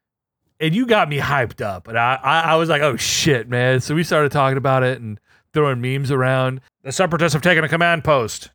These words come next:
Just classic. This game's gonna be awesome. I don't know. <sighs> I wish I could play it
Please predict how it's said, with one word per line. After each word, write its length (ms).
Just 260
classic. 680
This 200
game's 180
gonna 160
be 80
awesome. 320
I 80
don't 140
know. 280
<sighs> 340
I 60
wish 280
I 60
could 160
play 320
it 100